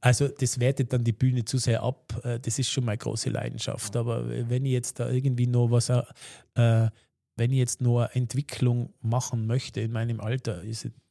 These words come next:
Speaker 1: weiß nicht, ob ich, ob ich jetzt die Schnauze voll hab mit Entwicklungen und sag, so, ich bin jetzt super,
Speaker 2: <laughs>
Speaker 1: dann, äh, nicht. Aber wenn ich mir denk, <laughs> wenn, wenn noch was ginge, dann wär's, äh,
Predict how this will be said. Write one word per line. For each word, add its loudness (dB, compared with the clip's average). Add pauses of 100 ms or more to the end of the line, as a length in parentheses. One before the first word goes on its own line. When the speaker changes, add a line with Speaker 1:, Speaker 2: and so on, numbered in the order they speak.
(140)
Speaker 1:
weiß -8
nicht, -4
ob -8
ich, -4 (300)
ob -10
ich -4
jetzt -10
die -10
Schnauze -4
voll -4
hab -2
mit -4
Entwicklungen -2
und -4
sag, -2 (500)
so, -8
ich -4
bin -2
jetzt -6 (480)
super, 0 (520)
Speaker 2:
<laughs> -12
Speaker 1:
dann, 4 (100)
äh, 0
nicht. 0
Aber 0
wenn 0
ich 0
mir 2
denk, -2
<laughs> -
wenn, 0
wenn -2
noch 2
was -4 (460)
ginge, 2 (480)
dann 0
wär's, -2 (100)
äh, 0